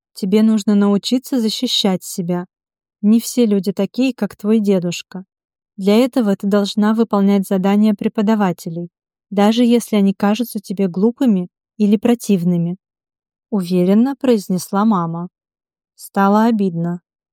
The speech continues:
Разве она не должна сейчас поддержать меня? Я и так старалась изо всех сил терпеть ведьмовское общество изо дня в день. «Может, мне просто не место среди них?»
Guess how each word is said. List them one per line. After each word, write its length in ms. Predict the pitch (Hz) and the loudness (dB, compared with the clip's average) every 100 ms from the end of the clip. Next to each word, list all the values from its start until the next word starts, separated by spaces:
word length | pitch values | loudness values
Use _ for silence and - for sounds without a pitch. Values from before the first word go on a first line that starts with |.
| _ _ _ - | _ _ _ -2
Разве 380 | 202 196 214 | -2 0 2
она 160 | 220 226 | 4 4
не 120 | 220 | 2
должна 400 | 220 220 226 311 | 2 0 -2 -4
сейчас 400 | 349 240 - 196 | -2 -4 -2 -4
поддержать 840 | - 214 190 247 254 - 180 - - | -4 -6 -2 -2 0 0 -2 -2 -4
меня? 340 | 170 170 170 - _ _ _ _ - | -4 -4 -8 -12 _ _ _ _ -2
Я 200 | 214 285 | 0 0
и 80 | |
так 320 | 285 - 202 - | 0 0 0 -2
старалась 640 | - 202 202 247 294 - | -4 0 2 2 0 -2
изо 280 | 233 202 214 | -4 -2 -2
всех 280 | - - 208 | -2 -4 -4
сил 400 | - - 233 302 | -6 -2 -2 -2
терпеть 600 | - 220 190 - 233 269 - _ _ - | -2 -4 -4 -2 -2 -2 -8 _ _ -4
ведьмовское 760 | 190 240 240 262 - 262 269 | 0 2 2 0 -2 0 0
общество 680 | 247 208 - - 196 - 196 | 0 -2 -2 -4 -6 -4 -6
изо 340 | 202 202 185 190 | -2 -4 -2 0
дня 280 | 180 226 | 2 2
в 80 | 254 | 0
день. 440 | 202 196 180 170 180 _ _ _ _ _ _ - | -4 -2 0 -2 -8 _ _ _ _ _ _ -2
«Может, 360 | 220 247 240 - | 0 2 0 0
мне 160 | 247 | 0
просто 380 | 240 247 240 247 | 2 0 0 2
не 140 | 240 | 2
место 380 | 262 370 - - | 2 0 -2 -4
среди 380 | 196 202 196 202 | -2 0 0 2
них?» 440 | 202 185 180 _ | 2 2 -2 _